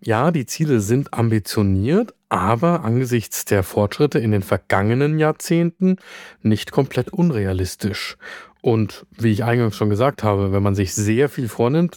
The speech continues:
dann schafft man vielleicht wenigstens einiges davon. Das European Center for Disease Prevention and Control, das E C D C, hat jetzt fünf Jahre vor zweitausenddreißig einen Zwischenstand vorgelegt. Ein zentrales Ergebnis ist,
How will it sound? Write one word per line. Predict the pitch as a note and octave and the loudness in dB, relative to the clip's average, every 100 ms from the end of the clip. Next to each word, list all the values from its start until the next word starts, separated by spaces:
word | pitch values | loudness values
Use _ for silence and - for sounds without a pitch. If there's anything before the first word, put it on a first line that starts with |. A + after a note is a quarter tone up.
| - | -4
dann | C3 C#3 | -2 -2
schafft | - G#2 - | -4 -6 0
man | C3 | -2
vielleicht | - D#3+ - A2 | 2 0 0 0
wenigstens | G2 F#2 - D3 - _ | 0 0 -2 -2 -4 _
einiges | F#2 F2+ F#2+ F#2 F2+ - | 0 2 2 0 -4 0
davon. | F#2+ - G#2 G#2+ - _ _ _ _ _ _ _ _ _ _ _ _ _ _ - | 0 0 -2 -2 -8 _ _ _ _ _ _ _ _ _ _ _ _ _ _ 0
Das | C3+ - | 0 0
European | D3 F#3+ E3+ D#3 | 0 0 2 -2
Center | - C3 C3+ | 0 0 0
for | - A#2+ | 0 0
Disease | A2+ - A#2 - | 0 0 -2 -2
Prevention | - A2 G2+ G2 - | -2 2 0 0 0
and | G2+ F#2 | 0 0
Control, | G#2+ G2 A2+ G2 F#2+ | -2 0 0 0 0
das | F#2 - | -4 -4
E | C3+ B2 | -4 -4
C | - A#2+ | 0 0
D | G#2+ G#2 F#2+ | 2 0 0
C, | - G#2+ F#2+ | -2 0 0
hat | G#2 - | 0 0
jetzt | A2 D3 - | 0 0 -4
fünf | - C3 D#3+ - | -2 0 0 0
Jahre | G#2+ A2+ A#2 | 0 0 -2
vor | - - G2+ A#2 | -4 -2 0 0
zweitausenddreißig | - C#3+ D3 D#3 D3+ E3 D#3 D#3+ D#3+ F3 - - - - | 0 -2 0 0 0 0 0 0 0 -6 -6 -12 -12 -10
einen | - A#2 A#2+ | 0 0 0
Zwischenstand | - - F#2+ - F2+ - | -4 -4 -4 -2 -2 -2
vorgelegt. | - F#2 F#2 F2+ - - - | -2 0 0 -2 -6 -12 -8
Ein | - G#2+ G2 | -2 -2 0
zentrales | C3 D3 - A#2 C3 A#2+ | 0 -2 0 0 2 0
Ergebnis | G#2+ B2+ E3+ D3 | 0 0 0 0
ist, | E3 - | 0 -2